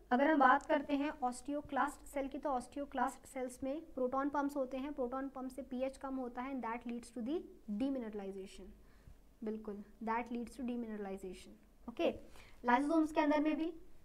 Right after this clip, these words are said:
protons आएंगे तो क्या हो जाएगा? This leads to then less पीएच and less पीएच तो भाई चाहिए ही हमको, because वहाँ पे हमको acidic condition को maintain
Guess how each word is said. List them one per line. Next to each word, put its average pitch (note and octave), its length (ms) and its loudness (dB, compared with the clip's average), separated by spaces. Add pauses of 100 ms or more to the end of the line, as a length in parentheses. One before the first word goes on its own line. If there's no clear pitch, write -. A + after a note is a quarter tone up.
protons D4 600 6 (200)
आएंगे C4+ 240 -2
तो D4 100 -4
क्या C#4+ 140 4
हो C#4 120 6
जाएगा? C#4 420 6 (420)
This C#4 260 2
leads C4 380 -6
to D4 60 -4 (680)
then B3 260 0 (300)
less B3 320 -2
पीएच C#4 420 -6
and A3+ 160 -6
less A3 160 -4
पीएच C4 400 -8
तो B3 60 -8
भाई A#3+ 140 -4
चाहिए A3+ 340 -6
ही C4 100 -6
हमको, B3+ 380 -8 (220)
because A3 240 -4
वहाँ A3+ 120 -8
पे A3+ 100 -10
हमको D4 360 -2 (340)
acidic A#3+ 360 0
condition A3+ 420 -8
को A3+ 120 -8
maintain A#3 420 -2